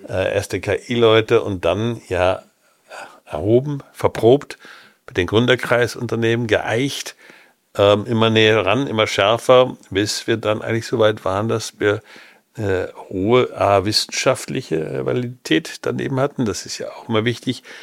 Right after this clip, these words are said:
Aber noch viel wichtiger war ja am Ende, dass es praxisorientiert ist, dass es was bringt. Und dass die Zahlen dann auch wirklich belastbar sind, dass ich weiß, wenn ich hier,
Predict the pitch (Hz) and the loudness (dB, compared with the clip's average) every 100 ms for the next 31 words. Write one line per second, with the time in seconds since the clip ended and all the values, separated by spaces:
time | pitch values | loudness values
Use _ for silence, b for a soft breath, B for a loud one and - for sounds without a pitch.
0 | B - 101 104 113 - 107 113 - 123 | B 2 4 4 2 2 2 2 0 4
1 | 113 110 110 110 110 95 98 92 - 87 | 6 4 2 0 -2 0 2 2 0 -4
2 | - _ _ _ _ - 113 - 113 - | -6 _ _ _ _ -4 -2 -2 -4 -6
3 | - - 90 107 101 - B B B B | -8 -6 -4 -2 -2 -4 B B B B
4 | - 85 98 - 82 - 85 67 - - | -6 -4 -4 -4 -4 -4 -6 -6 -10 -16
5 | B B B B _ - 82 78 76 73 | B B B B _ -8 -4 -2 -2 -4
6 | - 92 - 110 127 127 113 104 95 - | -4 -4 0 2 4 2 2 -2 -4 -2
7 | 104 - 95 - 98 110 - 76 76 73 | -4 -4 -10 -4 -2 -2 -2 -8 -6 -8
8 | - - - - 78 123 135 - 87 107 | -10 -10 -12 -10 -4 -2 -2 -4 -8 -10
9 | - 90 | -6 -6